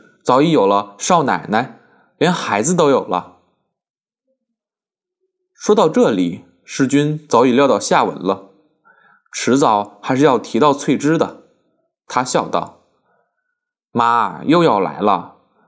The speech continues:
我去睡觉了，明天还得早起呢。”沈太太笑道：“我知道你最怕听这些话，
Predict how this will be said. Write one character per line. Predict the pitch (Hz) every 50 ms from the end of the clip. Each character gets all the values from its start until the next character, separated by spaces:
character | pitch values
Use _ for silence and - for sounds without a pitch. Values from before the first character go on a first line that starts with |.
| _ _
我 | 123 123
去 | - - 175
睡 | 170 - 185 147
觉 | 147 196 185 143
了， | 110 85 78 - - - _ _ _ _ _ _ _ _ _
明 | - 127 139 147
天 | - 175 175 175 170 - - -
还 | 185 170
得 | 165
早 | 139 - 107 147 185
起 | - - - 104 - - -
呢。” | 101 107 92 - - - _ _ _ _ _ _ _ _ _ _ _ _ _ _ _ _ _ _ _ _ _ _ _ _ _ _ _ _ _ _ _ _ _ _ _ _ _ _ _ _ _ _ _
沈 | - - 120 117
太 | 117 170 175
太 | 170 165 160 151 139
笑 | - 208 190 -
道 | - - 98 92 92 - - _ _ _ _ _ _ _ _ _ _ _ _ _ _ _ _ _ _ _ _ _ _
：“我 | 120 131 143
知 | 147 - 147 160 160
道 | 160 147 123 110 101 98 - - - _ _ -
你 | 123 117
最 | 113 - 202 180
怕 | - - 113 98
听 | - - 147 160
这 | 175 139 110
些 | - 92 90
话， | - 110 92 87 - - -